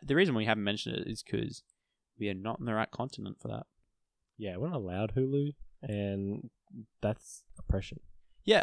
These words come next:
Speaker 1: um, that's one of the big issues, I think, with content. We're talking about, like, before with Game of Thrones. Being Australians, it is hard to get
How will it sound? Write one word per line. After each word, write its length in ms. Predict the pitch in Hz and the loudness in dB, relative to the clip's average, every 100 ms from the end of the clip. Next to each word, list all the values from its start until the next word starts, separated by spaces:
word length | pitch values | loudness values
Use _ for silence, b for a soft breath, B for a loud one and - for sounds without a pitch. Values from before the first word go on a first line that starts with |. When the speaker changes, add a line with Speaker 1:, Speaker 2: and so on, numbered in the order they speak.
| 147 | 8
Speaker 1:
um, 180 | 180 - - - - - _ - | 4 0 -6 -10 -12 -20 _ 4
that's 280 | 165 202 | 6 6
one 120 | 370 277 | 6 4
of 60 | |
the 60 | 127 | 4
big 160 | 117 | 2
issues, 320 | 107 - 104 95 | 2 0 -2 -2
I 100 | 92 | -2
think, 180 | 104 | -4
with 160 | 101 - | -4 -6
content. 420 | - 95 - 98 | -4 -4 -2 -4
We're 80 | 104 | -2
talking 260 | - 101 98 | -2 -2 -2
about, 140 | - | -2
like, 220 | 98 95 | -4 -4
before 240 | 107 104 98 | -4 0 0
with 140 | - | 0
Game 200 | 101 98 | -2 -4
of 80 | 98 | -4
Thrones. 340 | 101 95 104 _ _ _ _ - | -4 -4 -8 _ _ _ _ 4
Being 300 | 127 156 165 | 6 6 2
Australians, 840 | - - 98 98 98 104 - - _ _ _ _ | 0 2 2 0 -4 -10 -14 -18 _ _ _ _
it 140 | 113 120 | -2 0
is 140 | 120 | 0
hard 400 | - 113 110 101 | -2 2 2 0
to 80 | - | -4
get 240 | 104 101 | -4 -2